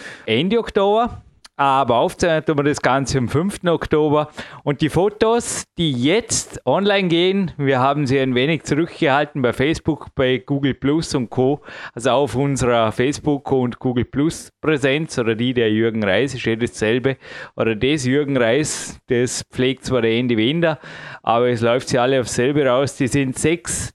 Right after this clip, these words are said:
Tage jung. Und naja, es war kein Ö-Cup im Lead mehr. Gaflenz hat nur Speed gemacht, aber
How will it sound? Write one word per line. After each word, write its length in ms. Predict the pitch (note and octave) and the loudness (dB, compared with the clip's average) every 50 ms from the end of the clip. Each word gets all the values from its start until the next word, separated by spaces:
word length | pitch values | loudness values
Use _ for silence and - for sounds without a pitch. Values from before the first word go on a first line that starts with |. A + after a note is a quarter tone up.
| _ _ - | _ _ 0
Tage 460 | - G2 A2 D3 E3 E3+ E3+ E3 - _ - | 2 2 2 2 2 0 0 -2 -4 _ -4
jung. 420 | D3+ C#3+ C#3 C#3 D#3 E3+ - - - - - - - - - - | 0 2 2 2 0 -2 -4 -8 -14 -16 -16 -16 -16 -16 -12 -4
Und 340 | - C3+ C#3+ D3 D3 D3 D3 | 0 0 2 2 2 2 2
naja, 300 | D#3+ F#3 G#3 F3 A2 F#2+ - - - - - | 2 2 2 2 0 0 -4 -8 -8 -4 0
es 320 | D#3 D#3+ D3 - D#3+ D#3+ | 0 0 0 0 0 2
war 220 | C3+ C3+ B2+ B2 | 2 2 2 2
kein 440 | - - E3 D3+ C#3 C#3+ F#3 A3+ G#3+ | 0 0 2 2 4 2 2 0 -2
Ö-Cup 580 | - - D3+ D#3 E3 - - F3+ D#3 D#3 - - | -2 0 0 0 0 0 0 0 0 0 0 0
im 140 | D3+ C#3+ C#3 | 0 0 0
Lead 220 | C3+ D3 E3+ F3+ | 0 0 0 0
mehr. 380 | E3 E3 D#3+ E3 F3+ G3+ G3 - - - _ _ - - - - _ _ - | 0 0 2 2 2 0 -2 -6 -10 -20 _ _ -20 -20 -20 -20 _ _ -2
Gaflenz 520 | B2 A2+ C3 D3 C#3+ C#3+ C#3+ C#3+ C3+ - | 0 0 2 2 2 0 0 0 0 0
hat 140 | C#3+ B2 A#2+ | -2 0 0
nur 160 | C3+ D3 D3+ | 2 0 0
Speed 400 | B2 - - D#3+ E3 F#3 - - | 0 -2 -2 -2 -2 -2 -2 -2
gemacht, 560 | F#3+ F3 D#3+ D3+ D#3+ F#3+ - - - - D#3+ - _ | -2 0 2 2 2 0 -2 -4 -4 -6 -6 -6 _
aber 1200 | - D3+ D#3 D3+ C#3+ C3+ B2+ A#2 A2+ A2+ A#2 A#2 G#2+ G#2 G2+ F#2+ F2 E2+ E2 D#2+ D#2 D2 C#2+ D2 | 0 2 2 4 4 4 4 4 4 4 4 2 4 4 4 4 4 4 4 4 4 2 0 -2